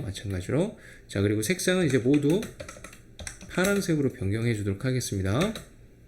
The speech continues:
자, 그리고 이 작성된 조경은 그대로 또 사용하기보다는 빠른 블럭 만들기를 활용하셔서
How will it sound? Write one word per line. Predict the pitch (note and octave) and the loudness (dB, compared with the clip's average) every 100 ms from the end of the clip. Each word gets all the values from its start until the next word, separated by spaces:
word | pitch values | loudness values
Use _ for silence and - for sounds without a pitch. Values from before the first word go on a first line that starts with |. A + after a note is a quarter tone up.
| - - - - - | -20 -20 -20 -20 -14
자, | - G2+ | -2 2
그리고 | G#2+ G#2+ D#3 F#3+ F#3 - - | 4 4 4 2 -2 -14 -12
이 | G#2 G#2+ G#2+ G#2+ - - - - - - | -4 0 0 -2 -6 -18 -20 -20 -20 -6
작성된 | - G2 B2+ B2 B2+ B2 | -4 0 0 2 2 0
조경은 | - G2 G2 A2+ D3 F#2 - - - - | 0 2 2 2 0 -4 -10 -20 -20 -14
그대로 | - G#2+ B2+ D3 C#3+ C#3 | -4 2 4 4 4 2
또 | A#2+ A2+ G#2+ | 0 2 0
사용하기보다는 | - D3+ D3 C3 C3 - G#2+ A2+ G#2 C#3 G#3+ - - - - - - - | 0 0 0 0 0 0 0 0 2 0 -2 -6 -20 -20 -20 -20 -20 -8
빠른 | C#3 E3 F#3+ | 0 2 2
블럭 | F3+ D#3+ D#3+ D3 | 4 4 4 2
만들기를 | G#2+ G2 A2 A#2+ A#2 A#2+ B2+ | -2 -2 0 0 2 2 2
활용하셔서 | D#3+ C#3+ C#3+ D3 D3 G#2 G#2 E3+ A#3 | 2 2 2 2 0 2 2 0 -2